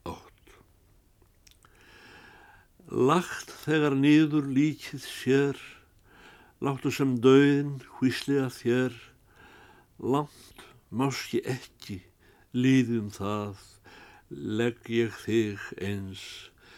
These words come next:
í slíkan stað. Góð Jesú, fyrir greftran þín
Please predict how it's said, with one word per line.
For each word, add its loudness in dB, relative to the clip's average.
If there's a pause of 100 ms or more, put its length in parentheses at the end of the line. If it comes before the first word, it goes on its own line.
(140)
í -10
slíkan -10
stað. -14 (1900)
Góð 4
Jesú, -2 (1120)
fyrir 2
greftran 0
þín -2